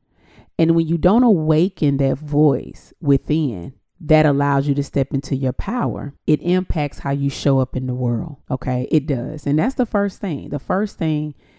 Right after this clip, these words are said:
is that you have to embrace your voice within. The second thing you need to do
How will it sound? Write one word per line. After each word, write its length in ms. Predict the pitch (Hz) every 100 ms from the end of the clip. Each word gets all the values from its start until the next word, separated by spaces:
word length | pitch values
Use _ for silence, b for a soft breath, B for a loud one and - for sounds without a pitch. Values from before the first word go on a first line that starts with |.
| b
is 80 | 151
that 120 | 143
you 140 | 147 151
have 320 | - 143 -
to 60 | 139
embrace 460 | 139 135 135 135
your 80 | 135
voice 380 | 135 135 131 -
within. 440 | 135 120 85 82 _ b b
The 80 | 143
second 400 | - 208 226 220
thing 140 | 190
you 120 | 160 160
need 200 | 151 143
to 100 | 143
do 340 | 139 135 139